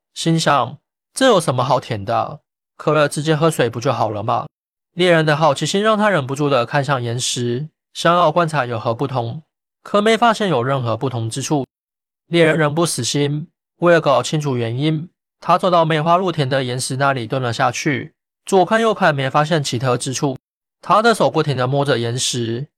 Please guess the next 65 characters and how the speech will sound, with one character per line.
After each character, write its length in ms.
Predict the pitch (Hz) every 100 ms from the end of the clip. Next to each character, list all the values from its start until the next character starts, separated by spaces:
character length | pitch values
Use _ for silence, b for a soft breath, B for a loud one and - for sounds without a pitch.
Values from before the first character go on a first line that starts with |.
| _
蹭 200 | - 214
上 140 | 214 208
了 80 |
很 160 | 151 123
多 200 | 139 139
盐 140 | 120
的 120 | 123 156
晶 220 | 135 143
体， 320 | 147 123 147 - _ _
于 140 | 160
是 420 | 156 208 165 - - _ _
他 200 | - 147
惊 180 | 147 180
讶 140 | 180
地 200 | 139 120
发 160 | 113 143
现 160 | 160
了 120 | 143 139
岩 160 | 135
石 140 | 139 139
上 160 | 143
的 100 | 131
秘 200 | 127 143
密， 320 | 135 143 139 156 _ _ -
激 160 | 208
动 160 | 233 233
地 100 | 180
抱 180 | 160 139
着 140 | 127
岩 160 | 117 131
石 220 | - 123
回 100 | 120
到 160 | 123
家 180 | 123 135
中。 320 | 131 147 160 170 _ _ _ _ _
紧 200 | - 151
接 180 | 131 135
着， 380 | 143 127 131 - _ _ -
问 180 | 175 147
题 120 | 131
又 160 | 139
有 160 | 120 113
了： 260 | 107 104 110 _ _ _ _
盐 180 | 170 202
虽 140 | 240
然 160 | 214 180
有 180 | 135
了， 360 | 117 110 110 151 _ _ _
但 180 | - 180
它 100 | 180
在 140 | 175
石 160 | 147 127
头 160 | 120 127
上， 380 | 143 117 117 - _ _
如 140 | 147
何 120 | 156 156
将 160 | 180
它 140 | 175 151
过 220 | 170 160
滤 120 | 143
保 180 | 131 117
留 180 | 104 110
下 160 | 139
来 180 | 120 110
呢？ 240 | 113 117